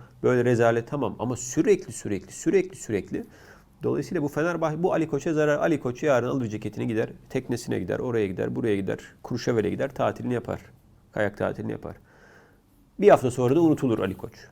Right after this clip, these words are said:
Nasıl Aziz Bey ayrıldı, Ali Bey geldi. Bir hafta on gün sonra Aziz, Aziz Bey'le alakalı hani kimse çok bir şey yapmadı. Hemen unutuluyor, gidiyor, gel-, geçiyor. Ama burada şu önemli. Ali Koç'a eleştirini yap.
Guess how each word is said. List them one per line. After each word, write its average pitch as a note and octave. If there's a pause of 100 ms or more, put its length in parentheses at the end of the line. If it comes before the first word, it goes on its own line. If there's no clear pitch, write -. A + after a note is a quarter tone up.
(200)
Nasıl C#3
Aziz A#2+
Bey B2+
ayrıldı, B2
Ali B2
Bey A#2+
geldi. B2+ (520)
Bir F#3
hafta D#3+
on D#3+
gün C3
sonra C#3 (440)
Aziz, D3+
Aziz C3+
Bey'le C#3
alakalı B2+
hani C3 (1200)
kimse D3+
çok C3
bir C#3
şey C#3+
yapmadı. C#3
Hemen E3+
unutuluyor, D#3
gidiyor, C#3
gel-, B2+
geçiyor. B2
Ama C3
burada D#3+
şu D#3+
önemli. G2 (1400)
Ali A2+
Koç'a A#2
eleştirini G#2+
yap. A#2+